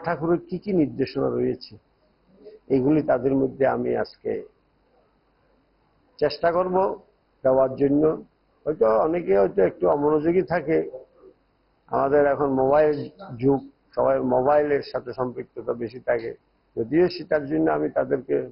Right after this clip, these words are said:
বারবার নিষেধ করি যে দীক্ষা যতক্ষণ থাকবে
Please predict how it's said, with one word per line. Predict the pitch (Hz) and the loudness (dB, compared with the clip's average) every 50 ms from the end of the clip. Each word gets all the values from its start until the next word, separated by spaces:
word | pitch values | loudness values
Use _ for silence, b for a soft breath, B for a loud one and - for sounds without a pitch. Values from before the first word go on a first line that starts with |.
| 113 117 | -4 -2
বারবার | 120 117 117 117 131 135 139 | -2 0 0 0 0 0 -2
নিষেধ | 135 123 - - 120 _ _ | -4 -10 -12 -18 -20 _ _
করি | - - - _ _ _ _ _ _ _ _ _ _ _ _ b b b b b b b b b | -14 -14 -14 _ _ _ _ _ _ _ _ _ _ _ _ b b b b b b b b b
যে | 123 120 127 127 123 120 120 117 | -2 2 2 4 2 2 0 -2
দীক্ষা | 139 131 - - 170 170 | -4 -4 -2 -2 -2 0
যতক্ষণ | 156 160 147 151 135 147 147 139 - | 0 0 2 2 0 0 0 -2 -2
থাকবে | 139 127 120 117 127 | -4 -6 -4 -4 -4